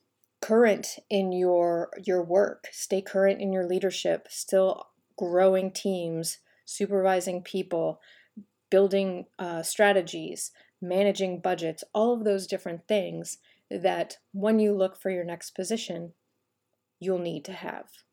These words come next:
And you never know, it may turn out to be a really great move that you hadn't expected. Perhaps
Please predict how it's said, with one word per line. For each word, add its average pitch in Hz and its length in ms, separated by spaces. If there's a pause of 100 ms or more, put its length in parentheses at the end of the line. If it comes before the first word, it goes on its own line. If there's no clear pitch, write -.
(260)
And 240 320 (100)
you 220 100
never 202 280
know, 175 340 (280)
it - 200
may 214 280
turn 185 240
out 170 180
to - 80
be 180 340 (240)
a 185 100
really 190 320
great 185 300
move 190 260
that 175 120
you 175 200
hadn't 170 440
expected. - 560 (600)
Perhaps - 640